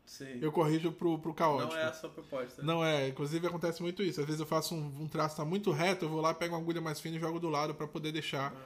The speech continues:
Speaker 2: caótico. Hoje, quando você vai fazer uma tatuagem dessa de quinze centímetros, assim, né?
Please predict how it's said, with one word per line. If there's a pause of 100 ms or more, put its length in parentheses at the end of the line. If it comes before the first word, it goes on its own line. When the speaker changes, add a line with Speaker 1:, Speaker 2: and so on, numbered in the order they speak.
(280)
Speaker 2:
caótico. (340)
Hoje,
quando
você
vai
fazer
uma
tatuagem
dessa
de (480)
quinze
centímetros,
assim,
né?